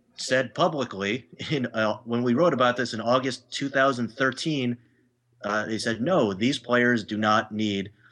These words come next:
the specific license to be able to sign with an M L B team." But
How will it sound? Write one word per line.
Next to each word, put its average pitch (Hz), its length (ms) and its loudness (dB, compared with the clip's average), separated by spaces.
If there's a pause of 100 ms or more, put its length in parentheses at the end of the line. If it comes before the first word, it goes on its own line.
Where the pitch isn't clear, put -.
(260)
the 95 80 -6
specific 123 540 -2
license 104 400 0
to - 80 -18
be 110 140 0
able 147 160 0
to 135 80 -4
sign 98 600 -2
with 107 200 -4
an 101 240 -6 (220)
M 110 140 2
L 107 140 2
B 92 200 -2
team." 95 440 -2 (560)
But 127 400 2